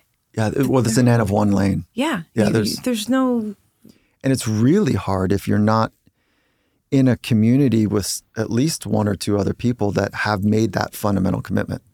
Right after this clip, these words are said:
Speaker 1: Like, it's
Speaker 2: Sure.
Speaker 1: r-, like, it's kinda like folks, um, imagine the first person or first handful of people that summited Everest, you know, this thing that nobody thought could be done. And then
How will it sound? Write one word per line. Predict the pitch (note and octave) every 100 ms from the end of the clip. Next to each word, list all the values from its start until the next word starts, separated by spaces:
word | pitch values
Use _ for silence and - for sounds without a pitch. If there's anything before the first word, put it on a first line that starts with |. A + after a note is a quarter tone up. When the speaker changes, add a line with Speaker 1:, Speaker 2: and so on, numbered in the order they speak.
| _ _ -
Speaker 1:
Like, | A2
it's | A#2+
Speaker 2:
Sure. | C#3
Speaker 1:
r-, | B2+
like, | B2+ A#2+ - _ _ _ _ _ _ _ _ _
it's | A#2+ -
kinda | - F#3 G3
like | C#3+ A#2 B2 _ _
folks, | - - B2 A#2+ - - _
um, | G#2+ G2+ F#2 F2 - _ _ _
imagine | A#2 B2 D3 D#3+ C#3+
the |
first | B2 A2+ A2 -
person | A2+ G#2+ - G#2
or | F#2+
first | - G#2 -
handful | G#2 G2 G#2
of | G#2
people | - G#2 G2 F#2+ F#2+ _ _ _ _ _ _ _ _ _ _ _ _ _ _ -
that | A2+ - -
summited | - A2+ G#2+ G2 E2 -
Everest, | F#2+ - - - - _ _ -
you | G#2
know, | G#2 G#2
this | G2 F#2
thing | - A#2 G#2+
that | G2+ F#2+
nobody | G#2 G2 G2+
thought | F#2 F#2+ -
could | F#2+
be | G2
done. | - G#2+ G#2 -
And | - G#2
then | G#2+ G#2 G#2